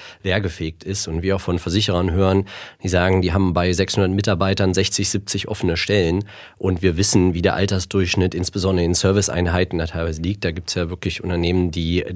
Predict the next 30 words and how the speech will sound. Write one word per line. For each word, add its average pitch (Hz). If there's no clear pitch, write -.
teilweise 92
Altersdurchschnitte 98
Richtung 95
sechzig -
haben 87
und 90
die 92
in 90
den 87
nächsten 92
Jahren 92
da 85
wirklich, -
ähm, 87
teilweise 87
dreißig, 90
vierzig -
Prozent 98
ihrer 90
Mitarbeiter 87
planmäßig 98
in 90
den 87
Ruhestand 98
schicken. -
Und 95
das 95
sicherlich 107
nicht 113
alles 107